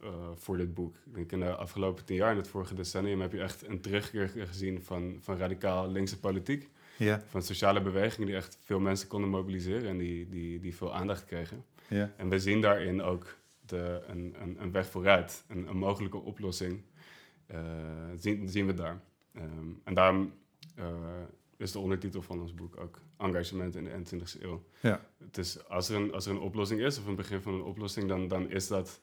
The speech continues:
Speaker 1: dan is dat engagement. Dan is dat je engageren aan,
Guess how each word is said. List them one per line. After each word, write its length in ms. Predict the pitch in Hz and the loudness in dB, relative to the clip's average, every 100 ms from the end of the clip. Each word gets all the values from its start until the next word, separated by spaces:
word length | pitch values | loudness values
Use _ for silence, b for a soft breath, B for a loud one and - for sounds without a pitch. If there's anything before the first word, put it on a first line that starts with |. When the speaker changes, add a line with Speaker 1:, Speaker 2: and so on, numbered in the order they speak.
| - | -6
Speaker 1:
dan 220 | 92 92 | -2 0
is 220 | 95 95 | 0 -2
dat 340 | 95 87 - - _ | -2 -4 -8 -18 _
engagement. 580 | - 98 92 92 95 87 | -4 2 4 4 -2 -2
Dan 140 | 90 90 | -4 -4
is 80 | 90 | -4
dat 160 | 92 | -4
je 120 | 98 | -4
engageren 640 | 85 98 92 92 98 95 - | 0 0 0 2 2 2 0
aan, 260 | 87 87 | -4 -6